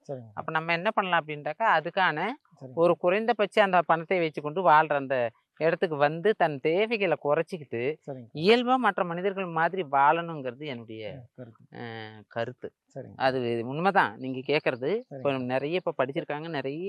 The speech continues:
Speaker 1: ஆமா, ஏன்னா, ஏன்னா
Speaker 2: சமாச்சாரம்.
Speaker 1: சில பேர் வந்து பாத்தீங்கன்னா அச்சப்படுத்துற மாதிரி இருக்குங்கக்கா.
Speaker 2: ம், ம்.
Speaker 1: அதாவது ஏதாவது பேசிடுவாங்களோ, ஏதாவது வார்த்தைகளை சொல்லிடுவாங்களோ,
Speaker 2: ம்.
Speaker 1: நம்ம கிட்ட இப்ப இல்லையே, கொடுக்கறதுக்கு இல்லையே, என்ன, என்ன சொல்லுவாங்களோன்னு ஒரு அச்சப்படுற மாதிரி. இது நான்,
Speaker 2: ம்.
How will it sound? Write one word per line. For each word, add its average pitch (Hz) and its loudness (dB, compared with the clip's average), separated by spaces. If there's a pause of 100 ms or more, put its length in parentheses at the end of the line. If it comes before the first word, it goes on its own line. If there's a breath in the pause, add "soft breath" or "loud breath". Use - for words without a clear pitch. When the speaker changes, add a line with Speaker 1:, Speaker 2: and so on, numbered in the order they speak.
Speaker 1:
ஆமா, 156 0
ஏன்னா, 135 2
ஏன்னா 202 2
Speaker 2:
சமாச்சாரம். 208 4
Speaker 1:
சில 185 0
பேர் 220 0
வந்து 202 -4
பாத்தீங்கன்னா 180 -2
அச்சப்படுத்துற 185 -6
மாதிரி 156 -4
இருக்குங்கக்கா. 110 -16
Speaker 2:
ம், 147 -8
ம். 120 -12
Speaker 1:
அதாவது 185 4
ஏதாவது 190 2
பேசிடுவாங்களோ, 165 2
ஏதாவது 151 -2
வார்த்தைகளை 147 -4
சொல்லிடுவாங்களோ, 135 -4 (120)
Speaker 2:
ம். 127 -4
Speaker 1:
நம்ம 160 -2
கிட்ட 165 -2
இப்ப 156 -4
இல்லையே, 170 -2
கொடுக்கறதுக்கு 165 -4
இல்லையே, 151 -6
என்ன, 165 -6
என்ன 165 -10
சொல்லுவாங்களோன்னு 185 -2
ஒரு 156 -6
அச்சப்படுற 196 -4
மாதிரி. 139 -6
இது 143 -8
நான், 131 -2
Speaker 2:
ம். 123 -12